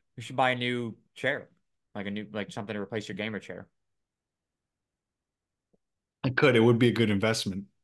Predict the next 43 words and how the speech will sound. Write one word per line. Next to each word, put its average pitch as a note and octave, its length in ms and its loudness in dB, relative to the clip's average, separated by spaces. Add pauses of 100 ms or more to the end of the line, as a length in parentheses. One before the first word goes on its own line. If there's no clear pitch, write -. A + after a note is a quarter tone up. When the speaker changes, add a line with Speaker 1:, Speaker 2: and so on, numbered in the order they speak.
(340)
Speaker 1:
It A2 140 -8
Speaker 2:
Probably A#2 160 6
Speaker 1:
would A2 40 4
be A2 100 4
Speaker 2:
would've - 20 0
Speaker 1:
a - 20 -2
Speaker 2:
been G#2+ 120 0
a - 20 -2
Speaker 1:
good, A2 140 0
Speaker 2:
good G#2+ 120 2
Speaker 1:
you G2+ 60 -2
could G#2+ 140 2
probably G3 240 2
Speaker 2:
investment. - 20 -6
Speaker 1:
do C3+ 180 0
it, A#2 100 -2
you C3 60 -8
could B2+ 120 -8
probably D3 460 -2
use A#2 160 -8
it A2 80 -6
as G#2 80 -6
a G#2 40 -10
tax D3 320 -6
write-off. - 340 -12 (3000)
Speaker 2:
I F#2 80 -10
guess. - 600 -8 (240)
Speaker 1:
Well, F#3 140 -2
Speaker 2:
I - 0 -
probably A2 220 0
Speaker 1:
'cause G#2 40 -2
you G#2 80 2
Speaker 2:
wouldn't F#2 120 -4
bother G#2 300 4
with F#2 180 -6
it. G#2 80 2
It G#2+ 120 -2
seems G#2+ 200 -2
like G2 120 -2
a G2 40 -2
lot G2 160 0
of - 80 -10
paperwork. F2 580 -6